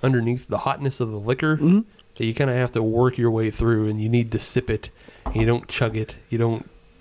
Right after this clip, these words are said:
Speaker 1: you don't even drink it like a regular beer. <laughs>
Speaker 2: You, you just gotta find it. Work your way through it. Not bad, though.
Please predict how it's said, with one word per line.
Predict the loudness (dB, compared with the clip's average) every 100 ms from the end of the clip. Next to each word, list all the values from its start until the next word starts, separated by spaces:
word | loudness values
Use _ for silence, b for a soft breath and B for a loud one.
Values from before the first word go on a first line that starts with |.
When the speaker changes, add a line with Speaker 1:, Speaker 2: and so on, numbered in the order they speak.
| -2
Speaker 1:
you | 2
don't | 2 2
even | 2 2
drink | 2 2 2 0
it | -2
like | 0
a | 0
regular | 2 2 0 0
beer. | 0 0 0 -2 -6
<laughs> | -6 -6 0
Speaker 2:
You, | 0 4
you | 2
just | 4 0
gotta | 0 -4
find | -4 -4 -2 -2
it. | -6 -4
Work | -2 0 2
your | 4
way | 4
through | 2 2 2
it. | 0 _ _ -20 -20 -8 2
Not | 4 4
bad, | 2 2 0
though. | -2